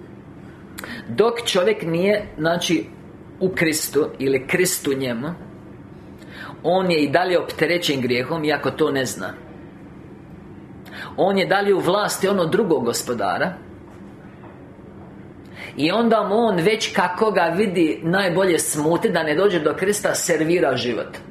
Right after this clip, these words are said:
A ovi drugi mu pokušavaju kazati da taj život nigdje ne vodi.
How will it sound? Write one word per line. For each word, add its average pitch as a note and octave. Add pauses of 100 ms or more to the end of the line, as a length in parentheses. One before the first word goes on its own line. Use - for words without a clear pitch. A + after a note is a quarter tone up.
(800)
A B2+
ovi E3
drugi E3
mu D3+
pokušavaju D3+
kazati D#3+
da -
taj E3
život D#3+
nigdje D#3
ne C#3
vodi. C3+